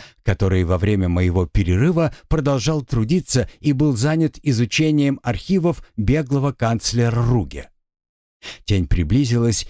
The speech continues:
и, потеряв зыбкие человеческие очертания, трансформировалась в облако, а затем втянулась в моё тело.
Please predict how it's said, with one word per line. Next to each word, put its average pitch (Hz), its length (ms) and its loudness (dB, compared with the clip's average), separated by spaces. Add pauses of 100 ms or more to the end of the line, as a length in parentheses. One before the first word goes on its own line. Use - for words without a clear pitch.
и, 165 120 0
потеряв 151 480 0
зыбкие 123 480 0
человеческие 95 960 0
очертания, 151 840 0 (220)
трансформировалась 151 1040 0
в 92 100 -2
облако, 82 460 -2 (320)
а 110 100 2
затем 123 520 0
втянулась 156 680 0
в 101 100 -6
моё 107 300 0
тело. 65 400 -6